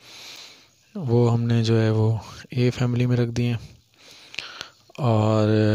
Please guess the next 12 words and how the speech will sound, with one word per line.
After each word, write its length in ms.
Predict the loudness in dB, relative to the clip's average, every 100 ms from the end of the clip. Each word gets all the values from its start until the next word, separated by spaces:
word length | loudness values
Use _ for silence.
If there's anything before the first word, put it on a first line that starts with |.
| 0 -4 _ _ _ _ -6
जबकि 340 | -4 -2 -2 -2
B 320 | 2 4 4
जो 160 | 4
हैं, 280 | 2 2 -2 -8 _ _ _ _ _ -20 -20 _ _ _ _ _ _ -6
B, 440 | 0 2 2 -2 -8 _ _ -6
उनको 280 | -2 2 2
हमने 300 | 2 0 2
जो 120 | 2
है 60 |
वो, 160 | 0 -2
अ, 60 | -6 -16 -20 -20 _ _ -2 0 0 0 -2 -4 _
transition 760 | -2 0 0 0 2 0 -2